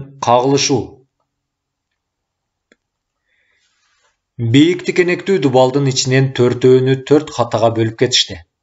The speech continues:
Экинчи катага ээрчитип барган дубак Каныбекке оң капталынан санаганда үчүнчү нараны көрсөттү. «Сен мына могул жерге жатасың. Тигил тумпочканын ичине артык баш эч нерсе салууга болбойт. Убагында отбой, убагында подъем,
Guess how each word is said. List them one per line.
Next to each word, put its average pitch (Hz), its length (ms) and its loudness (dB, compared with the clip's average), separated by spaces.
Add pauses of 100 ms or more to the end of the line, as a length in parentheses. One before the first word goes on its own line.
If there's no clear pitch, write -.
(160)
Экинчи 127 420 -2
катага 156 540 0
ээрчитип 127 560 -2
барган 127 420 0
дубак 127 380 0 (260)
Каныбекке 139 640 0
оң 143 300 2
капталынан 127 640 -2 (100)
санаганда 131 600 0 (180)
үчүнчү 131 600 -2
нараны 127 400 0
көрсөттү. 139 480 -4 (960)
«Сен 127 680 -2
мына 135 300 0
могул 139 320 2
жерге 135 240 2
жатасың. 131 480 -2 (200)
Тигил 120 340 0
тумпочканын 127 580 -2
ичине 120 240 -4
артык 120 300 -2
баш 120 180 0 (220)
эч 120 240 -4
нерсе 123 260 -2
салууга 127 400 2
болбойт. 120 420 0 (540)
Убагында 123 560 2
отбой, 143 460 2
убагында 117 500 0
подъем, 135 480 0